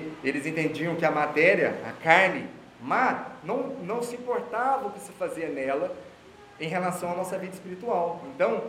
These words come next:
se desleixavam da sua vida moral. Mas João vem contra isso, dizer: "Não, a vida de obediência a Deus é necessária e é uma evidência do verdadeiro cristão." Segunda prova, a prova moral. O cristão vive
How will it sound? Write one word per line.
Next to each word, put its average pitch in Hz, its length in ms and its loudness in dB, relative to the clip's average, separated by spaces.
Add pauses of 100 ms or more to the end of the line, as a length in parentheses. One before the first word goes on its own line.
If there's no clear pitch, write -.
(160)
se - 160 -18
desleixavam 170 840 -6
da 156 80 -10
sua 160 160 -12
vida 156 220 -8
moral. 160 600 0 (300)
Mas 131 200 -4
João 151 200 -4
vem 160 280 -4
contra 202 340 0
isso, 196 280 -6
dizer: 156 520 -6 (340)
"Não, 160 540 0 (340)
a 107 60 -10
vida 139 200 -8
de 135 100 -6
obediência 143 600 -6
a - 20 -6
Deus 143 440 -4 (180)
é 120 80 -8
necessária 135 800 -2 (240)
e 139 200 -2
é 165 280 2 (160)
uma 151 180 -2
evidência 196 800 -4 (220)
do 170 80 -8
verdadeiro 147 420 -2
cristão." - 440 -10 (600)
Segunda 143 400 -4
prova, 135 340 2
a - 40 -2
prova 131 200 -2
moral. 139 600 2 (160)
O - 40 -16
cristão 160 680 0 (280)
vive 170 360 -8